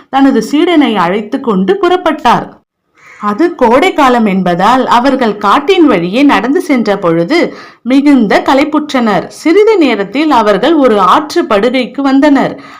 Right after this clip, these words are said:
அங்கு ஓடிக்கொண்டிருந்த ஆற்று நீர் மிக்க குளிர்ச்சியாகவும் வா வா வென்று அழைப்பது போன்றும் இருந்தது. அதனால் துறவி அதில் நீராடி புத்துணர்ச்சி பெற விரும்பினார்.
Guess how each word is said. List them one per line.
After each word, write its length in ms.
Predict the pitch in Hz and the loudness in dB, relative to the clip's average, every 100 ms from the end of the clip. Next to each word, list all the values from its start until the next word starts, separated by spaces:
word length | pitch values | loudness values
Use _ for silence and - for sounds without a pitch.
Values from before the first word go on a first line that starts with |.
| - | -4
அங்கு 340 | 196 294 415 | 0 2 4
ஓடிக்கொண்டிருந்த 840 | 294 240 370 392 285 233 226 202 190 | 4 2 2 0 0 0 0 0 0
ஆற்று 500 | 165 190 220 - 254 | 0 0 -2 0 0
நீர் 360 | 208 311 - - - | 2 0 -2 -10 -14
மிக்க 440 | 202 208 - - 302 | -8 -8 -6 -6 -4
குளிர்ச்சியாகவும் 1040 | - 254 311 294 311 269 180 180 247 302 - - - | -2 0 0 -2 0 0 0 -2 0 0 -2 -12 -6
வா 380 | 196 226 339 330 | 0 2 4 2
வா 300 | 226 262 311 | 2 2 2
வென்று 440 | 233 202 196 339 | 0 -2 0 0
அழைப்பது 520 | 233 233 302 339 277 | 2 0 0 0 0
போன்றும் 440 | - 180 170 285 440 | -2 -2 0 2 2
இருந்தது. 760 | 403 359 320 254 185 - - _ _ _ _ _ _ _ - | 4 4 4 2 0 -4 -16 _ _ _ _ _ _ _ -4
அதனால் 680 | 196 220 370 302 202 320 311 | -2 2 4 4 4 0 0
துறவி 580 | 233 269 190 226 392 | 2 2 2 2 0
அதில் 380 | - 214 285 269 | 0 0 2 2
நீராடி 840 | 208 254 349 330 208 180 349 214 - - _ _ | 2 2 2 2 0 2 0 0 -6 -20 _ _
புத்துணர்ச்சி 720 | 320 285 415 403 269 - 220 | -6 0 2 2 0 -2 -6
பெற 300 | 196 180 285 | -2 0 2
விரும்பினார். 600 | 403 370 359 302 262 190 | 2 2 2 4 4 0